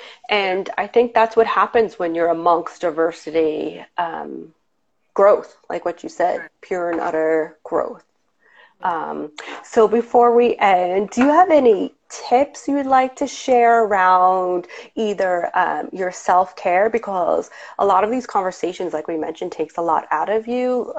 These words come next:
Speaker 1: Emotionally, I get a little anxiety.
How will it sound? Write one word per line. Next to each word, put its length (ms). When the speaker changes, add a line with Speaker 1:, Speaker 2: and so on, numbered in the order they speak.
Speaker 1:
Emotionally, 1120
I 140
get 180
a 60
little 320
anxiety. 760